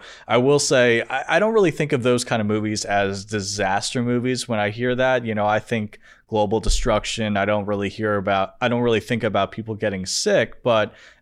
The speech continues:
you would definitely kind of throw that in with this genre, with disaster movies. So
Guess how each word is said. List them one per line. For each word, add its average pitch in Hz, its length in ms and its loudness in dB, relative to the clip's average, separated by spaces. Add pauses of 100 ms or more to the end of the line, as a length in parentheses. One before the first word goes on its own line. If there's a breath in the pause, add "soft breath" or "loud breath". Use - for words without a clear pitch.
(140)
you 143 220 0
would 180 140 4
definitely 151 400 2
kind 120 200 0
of 113 80 0
throw 120 240 0
that 113 200 2
in 110 160 2
with 104 160 -4
this 110 240 -2
genre, 95 460 0
with 92 180 -6
disaster 95 560 -2
movies. 90 380 -6
So 92 360 -2